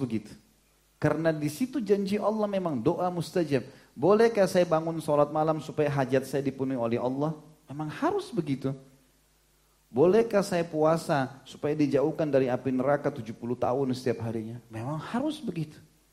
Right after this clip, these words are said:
"Bolehkah saya pergi haji supaya dibersihkan dosa-dosa saya semua seperti baru lahir?" Memang itu targetnya.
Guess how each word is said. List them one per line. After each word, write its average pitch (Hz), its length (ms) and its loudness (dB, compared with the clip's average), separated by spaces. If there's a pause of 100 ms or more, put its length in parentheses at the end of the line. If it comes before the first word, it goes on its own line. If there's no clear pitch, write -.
(1080)
"Bolehkah 196 480 2
saya 190 160 4
pergi 160 320 0
haji 165 320 2
supaya 156 240 -2
dibersihkan 151 640 0
dosa-dosa 156 560 0
saya 160 160 2
semua 156 320 -6
seperti 147 320 -6
baru 147 240 0
lahir?" 160 320 0
Memang 208 320 -2
itu 349 240 -4
targetnya. 151 640 -4